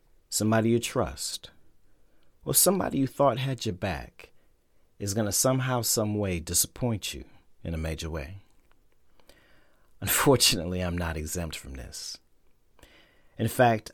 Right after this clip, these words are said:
I can remember that as a result of one particular situation and how that thing went down, I really struggled for a while. 'Cause I'm like, "This what we doing?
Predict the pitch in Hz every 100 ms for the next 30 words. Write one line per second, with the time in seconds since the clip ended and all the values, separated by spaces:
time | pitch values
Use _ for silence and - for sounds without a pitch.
0 | - 214 151 123 120 113 107 104 98 101
1 | 92 113 110 98 104 123 - 170 120 -
2 | - 151 - - - 117 - 120 82 -
3 | 71 67 - _ _ _ _ _ - 104
4 | 95 147 139 131 110 - 127 120 120 117
5 | - 110 98 67 82 - _ - - -
6 | - - - - - 127 147 - - 143
7 | 113 90 - 87 73 67 - 87 95 -
8 | - - _ - _ _ _ _ - _
9 | _ - 135 151 165 160 135 113 101 -
10 | - - - _ _ _ - 90 113 156
11 | 196 147 185 180 214 208 226